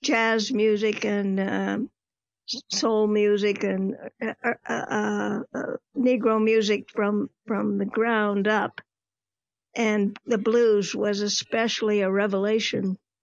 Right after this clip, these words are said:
to my father because, uh, growing up in Little Rock, he had not heard the blues. So when he heard the blues, he realized that he could do something with that.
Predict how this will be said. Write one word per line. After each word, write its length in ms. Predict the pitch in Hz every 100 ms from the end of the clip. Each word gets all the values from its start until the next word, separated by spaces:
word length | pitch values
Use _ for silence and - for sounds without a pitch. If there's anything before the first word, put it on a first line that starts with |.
| _ _ _
to 120 | - 202
my 200 | 190 202
father 400 | 214 196 190 190
because, 640 | 190 190 196 190 196 -
uh, 420 | 208 - - - - _ _ _ _ _ _ -
growing 280 | 240 214 208
up 220 | 202 196
in 420 | 185 185 190 190 -
Little 280 | 240 294 233
Rock, 320 | 254 - -
he 340 | 247 214 214
had 260 | 196 214 208
not 220 | 196 190
heard 440 | - - 302 220 180
the 80 | -
blues. 640 | 190 190 196 196 208 - _ _ _ _ _ _ _ _ _ -
So 460 | - - 208 196
when 220 | 190 196 202
he 40 |
heard 240 | 214 214
the 60 | 196
blues, 400 | 208 233 208 190
he 140 | 190
realized 500 | 196 196 196 190 185
that 200 | 202 190 -
he 140 | 226
could 200 | - -
do 160 | 233 302
something 580 | - 185 240 - 196 185
with 180 | 185
that. 260 | 185 180